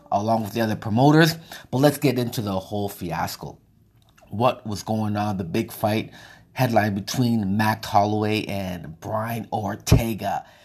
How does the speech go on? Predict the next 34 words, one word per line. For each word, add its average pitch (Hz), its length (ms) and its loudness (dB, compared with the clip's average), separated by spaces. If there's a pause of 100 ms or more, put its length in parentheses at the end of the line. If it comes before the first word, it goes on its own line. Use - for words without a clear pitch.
(260)
T 127 320 -6
C. - 560 -2 (580)
Let 90 160 -6
me 98 80 -2
tell 117 240 2
you, 110 120 2
folks, 101 500 -2 (440)
it 104 120 -2
was 101 140 -4
a 92 60 -6
battle 104 380 -2
from 98 220 -4
the 87 80 -4 (160)
get-go. 101 600 -4 (420)
Max 95 280 -4
Holloway, 101 400 2
who's 98 200 -6
been 98 200 -6
off 107 340 -4
for, 92 160 -2
I 87 60 -4
believe 104 320 -4
it 107 60 0
was 101 180 -2
a 101 60 -4
year, 131 560 4 (340)
coming 110 360 -4
up 104 160 -4
against 107 340 -8
an 101 120 -12
up-and-coming, 113 840 -2 (280)
undefeated 107 800 -2 (640)
Brian 113 260 2
Ortega, 113 760 2